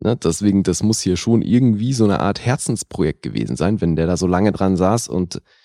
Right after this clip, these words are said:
äh, vielleicht, klar, hat es auch Finanzierungsgründe und sonst was, wo, wo ich mir aber auch denke, bei zwei Millionen, das ist eigentlich ein Film, also ich weiß nicht, wie gut finanziell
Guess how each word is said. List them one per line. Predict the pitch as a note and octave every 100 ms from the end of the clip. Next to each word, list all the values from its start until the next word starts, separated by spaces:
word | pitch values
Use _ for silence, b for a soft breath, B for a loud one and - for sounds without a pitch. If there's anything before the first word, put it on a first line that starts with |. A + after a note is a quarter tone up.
| b b b _
äh, | - F2 F#2 - - _ _
vielleicht, | - F2+ F2+ - -
klar, | F#2 G2+ F#2
hat | E2+ E2+
es | -
auch | -
Finanzierungsgründe | - C2+ - A2+ A#2 - G#2+ A2
und | D#2+
sonst | D2+ A2
was, | - -
wo, | C#2 - - - -
wo | G#2+
ich | G2
mir | G2+
aber | C2
auch | -
denke, | E2+ E2+
bei | D2
zwei | - - F#2+
Millionen, | F#2+ F2+ A2 A2 A#2
das | - -
ist | - -
eigentlich | G2
ein | F2
Film, | - G#2+ G2+
also | -
ich | E2 -
weiß | F#2 G2
nicht, | F2+ -
wie | F#2
gut | G#2+ -
finanziell | G2 F#2+ - G2+